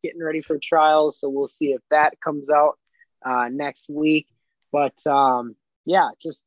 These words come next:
current dive news in any form, whether it's a coaching change or crazy dives or injuries. We're gonna try our best to stay on top of it. Uh, we both have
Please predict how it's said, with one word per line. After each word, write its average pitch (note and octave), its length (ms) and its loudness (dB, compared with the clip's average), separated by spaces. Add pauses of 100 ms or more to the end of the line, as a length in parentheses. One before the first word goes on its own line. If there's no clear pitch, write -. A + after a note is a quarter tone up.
current G#3+ 260 -6
dive G#3 280 2
news F#3+ 400 -12
in C#3 240 -16
any D#3+ 360 -8 (120)
form, D#3 340 -4
whether A#2+ 240 -8
it's A2 160 -12
a A#2+ 80 -10
coaching C3+ 460 -4
change B2 580 -8
or A2+ 280 -4
crazy A#2+ 360 -4
dives A#2 520 0
or G#2+ 220 -2
injuries. B2+ 600 -4
We're C3 100 -2
gonna B2+ 200 -2
try B2+ 280 -2
our A#2+ 220 -2 (120)
best E3 400 2 (520)
to D#3+ 100 -4
stay F#3 220 0
on F3+ 180 0
top F3 240 0
of F3+ 140 -10
it. G#3 200 -8 (160)
Uh, A2+ 160 -20
we B2 120 -10
both B2+ 320 -2
have B2+ 340 -4